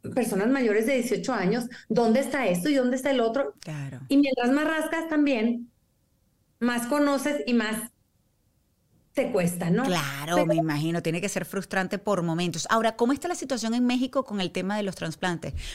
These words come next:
Speaker 2: Por ejemplo,
Speaker 1: Ay.
Speaker 2: en Estados Unidos, cualquiera que quiera ser, eh, donante de órganos en la licencia, cuando se va a sacar su licencia, inmediatamente te preguntan y tú dices sí o no. A mis hijos se lo preguntaron inmediatamente cuando sacaron su licencia y los dos,
Speaker 1: Mm.
Speaker 2: porque recuerdo que me, se voltearon a verme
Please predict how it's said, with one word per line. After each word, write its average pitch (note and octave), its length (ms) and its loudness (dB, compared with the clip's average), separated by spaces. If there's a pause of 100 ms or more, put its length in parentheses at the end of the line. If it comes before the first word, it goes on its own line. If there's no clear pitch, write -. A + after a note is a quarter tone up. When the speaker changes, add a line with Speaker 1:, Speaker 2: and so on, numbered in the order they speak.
Speaker 2:
Por G#3 80 2
ejemplo, A#3 360 4
Speaker 1:
Ay. A#3 120 4
Speaker 2:
en A3 80 2
Estados G#3+ 380 2
Unidos, B3 360 0 (280)
cualquiera A3 360 2
que B3 120 -8
quiera G#3 200 -2
ser, A3 220 -4 (100)
eh, F#3+ 500 0
donante G#3 600 2
de G3 80 2
órganos G3 460 0
en F#3+ 100 -2
la F3+ 60 0
licencia, G#3 560 -4
cuando F3 160 -4
se E3 100 -6
va E3+ 60 0
a E3+ 40 -6
sacar G3 220 -8
su A3+ 140 -4
licencia, G3+ 500 -4 (260)
inmediatamente G3 600 0
te G#3+ 140 -2
preguntan G3+ 480 2
y G#3+ 60 2
tú F#3 80 -2
dices F#3+ 300 -4
sí G3+ 280 0
o F3 80 2
no. G#3+ 200 2
A D#3+ 40 0
mis D#3 220 -4
hijos G3 180 -4
se A3+ 80 -4
lo G3 100 -4
preguntaron E3 460 -2
inmediatamente F3+ 540 -2
cuando F#3 200 -4
sacaron E3 320 -4
su - 100 -6
licencia F#3 540 -4 (320)
y G#3+ 120 6
los F3 200 6
dos, F#3+ 320 4
Speaker 1:
Mm. - 20 -20
Speaker 2:
porque F3+ 280 -2
recuerdo E3 500 -4
que A3 80 -2
me, F3+ 260 -2
se F#3 120 -6
voltearon E3+ 360 -2
a F#3+ 60 0
verme F#3 400 2